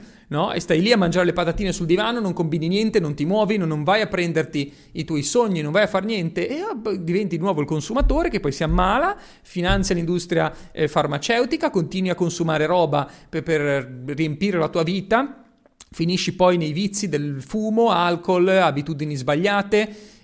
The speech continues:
eh, mangi come un suino e inevitabilmente ti distruggi la vita, ok? Di-, diventi proprio l'italiano medio o la persona media, che è quello che vogliono,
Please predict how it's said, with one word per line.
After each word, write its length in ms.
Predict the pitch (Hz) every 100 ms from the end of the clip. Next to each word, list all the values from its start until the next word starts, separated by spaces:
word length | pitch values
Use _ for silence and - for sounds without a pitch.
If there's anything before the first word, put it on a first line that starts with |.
| -
eh, 200 | 139 135
mangi 380 | 160 165 147
come 160 | 147 160
un 100 | 160
suino 560 | - 220 196 196 254 302
e 420 | 170 156 147 147
inevitabilmente 720 | 151 156 170 165 147 196 311
ti 100 | 190
distruggi 460 | 139 - 131 135 135
la 100 | 123
vita, 440 | 147 143 - - - _ _ _ _
ok? 480 | - - 117 120 135
Di-, 180 | 131 135
diventi 440 | 139 180 285 147
proprio 420 | 151 170 170 131
l'italiano 640 | 120 127 131 147 208 151
medio 420 | 170 175 139 156 247
o 100 | 190
la 120 | 135
persona 440 | 131 123 - 160
media, 720 | 147 170 123 131 165 254 - - - _
che 120 | -
è 100 | 127
quello 220 | 143 170
che 100 | 233
vogliono, 560 | 170 151 139 123 120